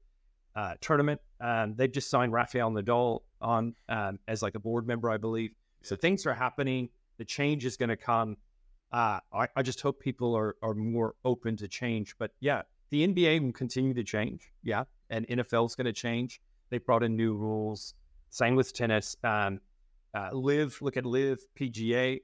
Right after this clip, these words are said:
Speaker 1: At the P G A, what, what did they do? They, they, they've just done it where now players have equity in the P G A. So not only are they getting paid, now they possibly have, you know,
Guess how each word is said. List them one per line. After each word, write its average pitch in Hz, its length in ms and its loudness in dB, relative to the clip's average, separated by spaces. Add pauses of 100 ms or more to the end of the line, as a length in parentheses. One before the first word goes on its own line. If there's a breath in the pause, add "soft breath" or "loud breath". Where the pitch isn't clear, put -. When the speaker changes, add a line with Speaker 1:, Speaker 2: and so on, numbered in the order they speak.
(100)
Speaker 1:
At 127 160 -2
the 131 80 -4
P 170 180 -2
G 120 200 -4
A, 139 180 0
what, 131 220 -4
what 139 80 -2
did 131 100 -2
they 131 120 2
do? 131 200 -2
They, 127 260 -4
they, 117 180 -4 (100)
they've 120 160 -2
just - 240 -2
done 123 100 0
it 117 80 -8
where 113 140 -2
now 117 320 0 (260)
players 135 500 0
have 123 260 0
equity 156 520 -2 (240)
in 151 140 0
the 139 80 -2
P 139 200 -4
G 120 240 -2
A. - 240 -4
So 127 260 -2 (240)
not 151 160 2
only 143 160 2
are - 20 2
they 120 160 0
getting 120 240 0
paid, 131 300 -2
now 123 180 0 (180)
they 117 140 -2 (240)
possibly 117 340 -2
have, 110 200 2 (960)
you 127 100 0
know, 101 220 -4